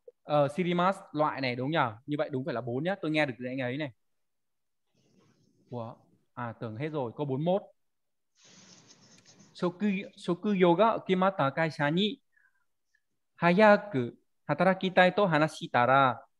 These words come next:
sono ato renraku ga kiite, shushoku suru made no aida,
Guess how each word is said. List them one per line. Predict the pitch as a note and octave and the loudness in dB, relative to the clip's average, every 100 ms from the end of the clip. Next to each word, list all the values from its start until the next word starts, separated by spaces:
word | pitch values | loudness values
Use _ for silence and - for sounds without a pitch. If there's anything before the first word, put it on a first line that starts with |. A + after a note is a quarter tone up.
| _ | _
sono | - D#3+ F3 G3 | -2 2 4 4
ato | F#3+ F3+ - C#3+ B2+ | 4 2 4 2 2
renraku | D#3+ E3 E3+ C3+ | 0 -2 -4 -2
ga | D3 | -2
kiite, | D#3+ D#3 D3 D#3 D3 A2+ _ _ _ | -2 -6 -4 -2 -2 -2 _ _ _
shushoku | - - F#3+ A3 D#3+ | -6 -2 -2 -4 -6
suru | C#3+ E3+ D#3+ | -4 -4 0
made | E3 E3 F3 | 2 2 2
no | F#3 D#3 | 0 0
aida, | D3 D3 C3+ B2 | 2 4 4 2